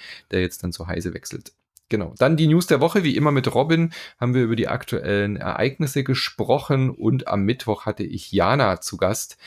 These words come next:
Die ist, äh, Redakteurin beim Deutschlandfunk Nova, also freie Mitarbeiterin und kümmert sich dort um Spiele-Reviews, ist selber auch Spieleentwicklerin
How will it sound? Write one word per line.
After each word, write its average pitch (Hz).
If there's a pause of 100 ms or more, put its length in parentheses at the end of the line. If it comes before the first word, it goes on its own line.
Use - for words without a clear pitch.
(360)
Die 101
ist, -
äh, 95
Redakteurin 98
beim 123
Deutschlandfunk 127
Nova, 147
also -
freie 120
Mitarbeiterin 120
und 107
kümmert 113
sich -
dort 104
um 101
Spiele-Reviews, 170
ist -
selber 131
auch 110
Spieleentwicklerin 131